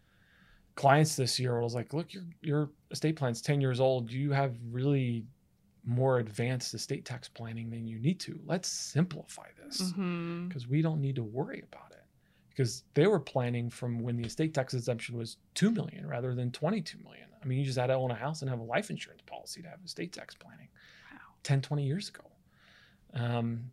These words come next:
Speaker 1: so a lot of it comes around age, I would say. Age, lack of sophistication,
Speaker 2: Mm-hmm.
Speaker 1: um, very transactional, right, of who gets what, when, and,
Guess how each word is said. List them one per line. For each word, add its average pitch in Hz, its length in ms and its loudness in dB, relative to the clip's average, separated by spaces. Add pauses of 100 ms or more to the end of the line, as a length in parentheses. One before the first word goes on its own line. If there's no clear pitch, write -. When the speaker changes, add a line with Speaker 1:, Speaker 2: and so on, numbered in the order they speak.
Speaker 1:
so 143 260 8
a - 140 2
lot 180 180 8
of 196 80 2
it 170 40 0
comes 147 220 6
around 123 220 0
age, 117 420 -4 (480)
I 123 80 0
would 120 120 0
say. 117 280 0
Age, 131 480 2
lack 123 340 0
of 127 80 -2
sophistication, 127 1080 -4 (120)
Speaker 2:
Mm-hmm. 220 200 0 (600)
Speaker 1:
um, 117 560 0 (140)
very 127 220 6
transactional, 127 960 0 (680)
right, 127 320 -4
of 113 240 -6 (180)
who 123 180 -4
gets 127 280 -4
what, 117 320 -4
when, 117 260 -6
and, 113 300 -8